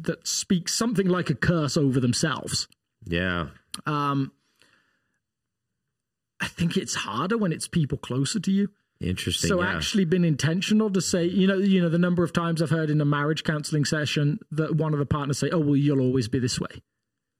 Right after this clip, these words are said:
Speaker 1: I'm like, "Oh, so that's interesting. You can't see a preferred future for this person." Um,
Speaker 2: And I, yeah, I think that that's, that one of the keys to lasting in a deep relation, like a marriage relationship, through some hard times,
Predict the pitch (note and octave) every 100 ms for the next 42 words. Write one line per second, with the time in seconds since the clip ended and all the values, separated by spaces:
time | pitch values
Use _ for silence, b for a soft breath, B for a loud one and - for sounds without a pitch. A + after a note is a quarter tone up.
0 | _ _ _ _ _ _ G#3 A#3 B3+ D#4+
1 | D3 - - _ _ - G3+ G3 F#3+ F#3+
2 | G3+ D#3 E3+ D3+ E3+ F#3 F3+ E3 E3 -
3 | D#3 D3+ C#3 - C#3 B2 D3 C3+ C3+ C3+
4 | B2 - B2 - F#3 - _ _ _ _
5 | _ _ _ _ D#3 D3+ D3 D3 D3+ -
6 | G#2 A#2 - E2 D#2 G#2+ F#3 C3+ E2+ F2
7 | F2+ - - - _ _ _ - G#2 -
8 | A2+ B2 C#3 A2+ - A#2+ A#2+ A#2+ G#2+ -
9 | A#2+ G2 F#2 - - _ _ - F2 E2
10 | E2+ F#2 - G2+ F2 E2 F2 E2+ D#2 D2
11 | - - E2 - D2 E2 F2+ D#2 F2 E2+
12 | E2+ D#2 D#2+ D#2 F2 D2+ D#2+ D2 - b
13 | b b - - A2+ G2+ F#2+ - F2 D#2+
14 | D#2+ D2+ F#2 D#2+ E2 A#2 C#3+ -